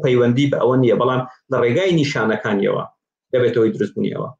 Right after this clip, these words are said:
دکتۆر، من غودەمە ئاساییە کە هیچ هێزم نییە و زوو زوومە. ئایا اعتیماد دەکاتە سەر ئەوەی ئایا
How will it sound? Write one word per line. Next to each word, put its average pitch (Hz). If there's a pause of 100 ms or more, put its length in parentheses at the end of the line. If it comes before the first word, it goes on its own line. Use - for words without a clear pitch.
(2750)
دکتۆر، 143
من 143
غودەمە 143
ئاساییە 127 (580)
کە - (100)
هیچ 110 (720)
هێزم 110 (100)
نییە 107
و 107
زوو 110
زوومە. 110 (500)
ئایا 123
اعتیماد 156
دەکاتە 151
سەر 139
ئەوەی 135
ئایا 135